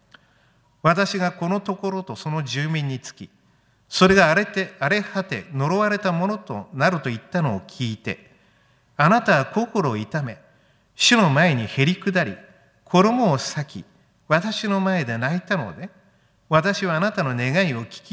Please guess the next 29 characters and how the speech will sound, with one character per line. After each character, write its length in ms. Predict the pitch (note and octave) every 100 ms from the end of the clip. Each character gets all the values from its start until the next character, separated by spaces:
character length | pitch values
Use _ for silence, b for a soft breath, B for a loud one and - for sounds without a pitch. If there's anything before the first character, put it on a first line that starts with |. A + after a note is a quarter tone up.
| G#3+
入 40 |
れ 140 | G3+ D3
た 200 | - G#3+
と 160 | G3
主 180 | D#3+ -
は 120 | B2+
言 120 | G2 F2
わ 80 |
れ 80 | E2
る。 60 | C#2+ _ _ _ _ _ b b b b b b b b b _
そ 200 | - -
れ 160 | D#3 C#3+
へ 60 | C#3
見 120 | C3+
よ、 140 | G#2+ - - _ _ _
私 360 | C3+ C#3+ - -
は 100 | D3+
あ 40 |
な 120 | D#3+ F#3
た 100 | D3
を 60 |
先 300 | B2 F#3+ F3+
祖 140 | D3 C3
の 140 | A#2+
列 280 | B2+ B2 -
に 100 | D3
加 320 | D3 B2 G#2+
え 60 |
る。 80 | F#2